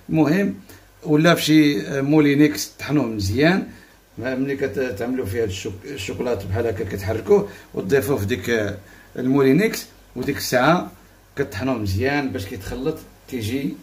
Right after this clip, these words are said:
كيعطي واحد لمعان. هانتوما من بعد ما غلالنا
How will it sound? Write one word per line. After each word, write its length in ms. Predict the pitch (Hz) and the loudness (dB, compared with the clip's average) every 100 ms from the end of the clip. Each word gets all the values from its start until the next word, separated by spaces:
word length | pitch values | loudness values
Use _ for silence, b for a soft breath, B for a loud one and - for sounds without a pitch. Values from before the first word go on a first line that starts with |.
| - - | -18 -8
كيعطي 520 | 123 110 143 143 - | -4 0 2 2 0
واحد 280 | 131 101 104 | -6 -6 -4
لمعان. 380 | 117 107 87 - - _ _ _ _ _ _ _ _ _ _ - - - - b b b b b b b b - | -2 -2 -4 -8 -20 _ _ _ _ _ _ _ _ _ _ -20 -20 -20 -20 b b b b b b b b -6
هانتوما 480 | 139 147 127 131 131 | -2 0 2 4 2
من 140 | - 113 | 0 -2
بعد 260 | 131 113 | 0 2
ما 280 | 117 120 117 | 2 2 0
غلالنا 880 | - - 113 123 147 135 123 104 | -4 -8 -2 2 2 2 0 -2